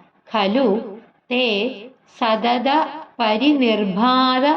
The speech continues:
പരചിത് സദാനന്ദാദ്വൈത പ്രസര പരിമഗ്നാഃ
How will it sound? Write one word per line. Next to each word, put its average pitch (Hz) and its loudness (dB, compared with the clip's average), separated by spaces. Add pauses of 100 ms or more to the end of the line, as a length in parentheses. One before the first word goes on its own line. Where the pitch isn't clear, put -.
(540)
പരചിത് 277 0 (120)
സദാനന്ദാദ്വൈത 240 2 (600)
പ്രസര 240 0 (320)
പരിമഗ്നാഃ 214 2